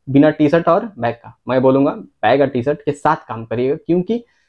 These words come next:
लोगों को लगना चाहिए आप एक प्रोफेशनल काम कर रहे हो, ठीक है। तो यहाँ पर देखिए, आईडी हमारा जो है ओपन हो चुका है। ये सारा चीज़ के बारे में और उससे डिटेल्स में आपको जानना है तो आपको क्या करना पड़ेगा, चैनल को सब्सक्राइब करना पड़ेगा। सब्सक्राइब करना फ्री है, सब्सक्राइब कर लीजिएगा, कमेंट करिएगा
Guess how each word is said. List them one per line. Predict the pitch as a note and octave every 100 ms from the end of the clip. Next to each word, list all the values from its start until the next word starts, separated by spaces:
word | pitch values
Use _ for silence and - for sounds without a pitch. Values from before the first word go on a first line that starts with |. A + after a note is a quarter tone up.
| _ _
लोगों | C3 D#3
को | F#3+
लगना | F3+ D#3 F3
चाहिए | F3 C#3
आप | C#3 -
एक | C#3+ C#3+
प्रोफेशनल | - A#2+ C3 - D#3
काम | C#3+ A2
कर | A2 -
रहे | A2+
हो, | G2+
ठीक | E3
है। | G3
तो | - _ _ _ B2+
यहाँ | D3
पर |
देखिए, | D#3 D3+ E3+ -
आईडी | A#2+ B2+ C#3+ -
हमारा | C3 B2 B2
जो | A#2 C3+
है | E3+ -
ओपन | A#2 D#3
हो | C#3
चुका | C#3 C3+
है। | C#3+ F#3+ -
ये | B2
सारा | B2 C3 C#3
चीज़ | C#3+ D3+
के | D3+
बारे | C3+ C#3+
में | D3 - -
और | C#3
उससे | D3 D3
डिटेल्स | C#3 C3 D3+ C#3+
में | D#3+
आपको | C3+ - D3
जानना | C3+ B2+ C3+
है | A#2 - _ _ _ _
तो | D#3 -
आपको | A#2+ D3 G3
क्या | F#3
करना | - - -
पड़ेगा, | - - - _ _ _
चैनल | B2 C3
को | C#3
सब्सक्राइब | C#3 B2+ D3 C#3+
करना | - D3
पड़ेगा। | D3 D3 D3 F#3
सब्सक्राइब | - A#2+ - C#3 C#3
करना | C3+ D3 G3 -
फ्री | D3+ C3+
है, | - - _
सब्सक्राइब | - B2 C#3+ C#3+
कर | D3
लीजिएगा, | D3 D#3 A3 -
कमेंट | C3+ C3+ A#2
करिएगा | A2 G2